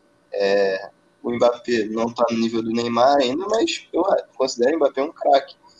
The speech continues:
Então, e mesmo assim ele marca.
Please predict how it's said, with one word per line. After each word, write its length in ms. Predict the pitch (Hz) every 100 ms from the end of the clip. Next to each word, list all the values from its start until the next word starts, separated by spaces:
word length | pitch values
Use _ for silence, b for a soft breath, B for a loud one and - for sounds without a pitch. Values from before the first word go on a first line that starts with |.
| b _ -
Então, 800 | 120 - 127 135 170 190 180 143 -
e 80 | 156
mesmo 280 | 170 226
assim 280 | 240 196 208
ele 140 | 208 269
marca. 480 | - 285 - -